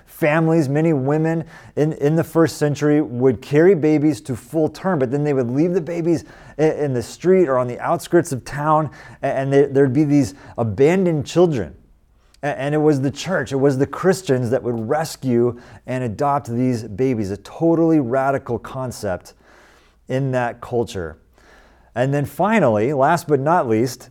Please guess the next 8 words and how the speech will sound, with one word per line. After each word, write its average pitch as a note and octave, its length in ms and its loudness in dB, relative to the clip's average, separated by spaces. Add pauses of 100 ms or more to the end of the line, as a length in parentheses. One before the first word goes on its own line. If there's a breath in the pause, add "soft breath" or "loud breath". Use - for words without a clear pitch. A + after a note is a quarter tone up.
the A#2+ 100 0
church F3 540 0
practiced C#3 840 -4 (360 soft breath)
a A#2+ 140 -2
sexual D#3+ 680 0
ethic A2 540 -6 (360 soft breath)
characterized A#2 920 -2 (120)
by G2 500 -4